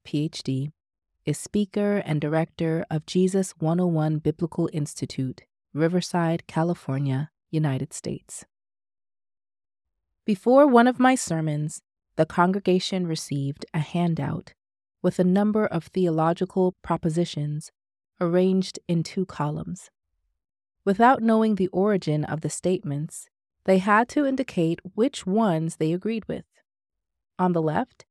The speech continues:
I had the five solas of the Protestant Reformation, while the right column contained theological assertions patterned after the Catholic doctrine formulated at the Council of Trent.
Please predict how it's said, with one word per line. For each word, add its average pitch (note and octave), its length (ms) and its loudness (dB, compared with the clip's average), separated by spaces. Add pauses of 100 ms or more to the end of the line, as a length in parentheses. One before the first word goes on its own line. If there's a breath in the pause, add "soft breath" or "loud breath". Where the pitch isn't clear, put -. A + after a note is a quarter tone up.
(400)
I G3+ 120 2
had G3 200 -2
the E3+ 80 -2
five G3 460 2
solas D#3 600 -4 (120)
of D3+ 380 -4
the - 60 -8
Protestant D#3+ 720 -4
Reformation, D#3 840 -6 (600)
while F3 180 4
the D#3+ 120 2
right A#3 260 2
column D3+ 420 0
contained D3+ 600 -4
theological G3+ 800 0 (160)
assertions D#3+ 760 -4 (300)
patterned F#3 560 0
after E3 340 -4
the D#3 120 -4
Catholic F#3 500 -4
doctrine D#3 560 -4 (420)
formulated D3+ 840 0
at D3 140 -8
the D#3 80 -8
Council D#3 600 -6
of F#3+ 100 -8
Trent. - 440 -10